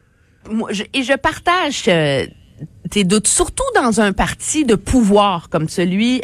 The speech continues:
euh, comme le Parti libéral du, du Québec. Si elle était chez Québec solidaire, je pense que ça passerait mieux parce que i-, ils ont, ils ont cette, cette culture de, de, pas de révolution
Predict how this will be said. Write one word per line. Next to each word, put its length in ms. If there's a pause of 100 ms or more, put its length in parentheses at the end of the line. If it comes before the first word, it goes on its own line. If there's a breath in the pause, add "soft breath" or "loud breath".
euh, 500 (520 loud breath)
comme 360
le 60
Parti 280
libéral 500
du, 360
du 100
Québec. 340
Si 140
elle 120
était 260
chez 160
Québec 300
solidaire, 480
je 60
pense 220
que 80
ça 100
passerait 360
mieux 180
parce 240
que 80 (540 loud breath)
i-, 120
ils 180
ont, 240
ils 200
ont 120
cette, 260 (320 loud breath)
cette 260
culture 880
de, 240 (380 loud breath)
de, 640
pas 100
de 80
révolution 960